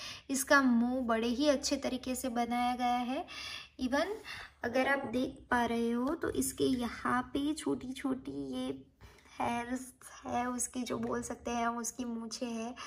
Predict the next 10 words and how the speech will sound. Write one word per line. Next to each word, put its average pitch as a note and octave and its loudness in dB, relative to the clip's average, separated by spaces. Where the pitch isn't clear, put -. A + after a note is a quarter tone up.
उसको C4 4
भी C4 6
बड़े A#3 2
ही C#4+ 0
अच्छे C4+ 2
तरीके B3 -2
से - 0
बनाया A#3 0
गया A#3+ 2
है। B3 -2